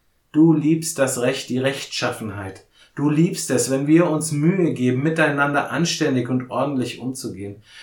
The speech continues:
Wenn wir nicht nur auf uns und unseren Vorteil achten, sondern darauf bedacht sind, für die anderen einzutreten. Du weißt, wie schwer uns das oftmals fällt. Vergib uns und hilf uns, damit wir uns immer wieder neu bemühen, dir zu geben, was dir gehört.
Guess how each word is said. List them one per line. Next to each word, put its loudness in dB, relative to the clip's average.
Wenn 6
wir 8
nicht 2
nur 4
auf 0
uns -2
und -2
unseren -2
Vorteil 0
achten, -4
sondern 0
darauf -2
bedacht -6
sind, -2
für -6
die -6
anderen -6
einzutreten. -14
Du -6
weißt, -2
wie -4
schwer -4
uns -4
das -8
oftmals -10
fällt. -8
Vergib -8
uns -12
und -8
hilf 4
uns, -4
damit 2
wir 6
uns 0
immer 4
wieder 4
neu 4
bemühen, 2
dir 0
zu -4
geben, -2
was -6
dir -6
gehört. -14